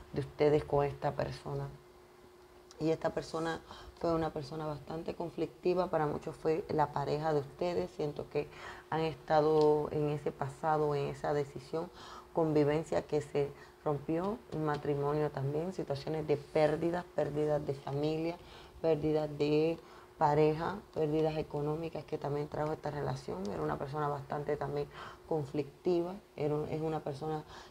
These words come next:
que es, es difícil llevar a esta persona a un entendimiento o muchas veces a un equilibrio.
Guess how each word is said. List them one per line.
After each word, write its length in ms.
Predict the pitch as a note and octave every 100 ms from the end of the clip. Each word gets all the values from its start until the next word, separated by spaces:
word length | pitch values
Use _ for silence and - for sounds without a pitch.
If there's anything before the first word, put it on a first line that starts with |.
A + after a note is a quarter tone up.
| -
que 140 | E3
es, 160 | D3+ - -
es 240 | D#3+ D3+ D#3
difícil 760 | D#3 C3+ - E3 D#3 - D#3+ D3+
llevar 300 | D3 D3 D3+
a 40 |
esta 260 | D3+ D#3 -
persona 460 | D3 - D#3+ D#3
a 160 | D3+ D3+
un 120 | D3+
entendimiento 960 | D#3 - D3+ C#3+ C#3+ C#3+ D3+ D#3 C#3+ C3+
o 80 | C#3+
muchas 360 | D3 D3 D3+
veces 320 | C#3+ D3+ D#3+ D3+
a 80 |
un 140 | D3 D3
equilibrio. 580 | C#3+ C#3 D3 F3 F#3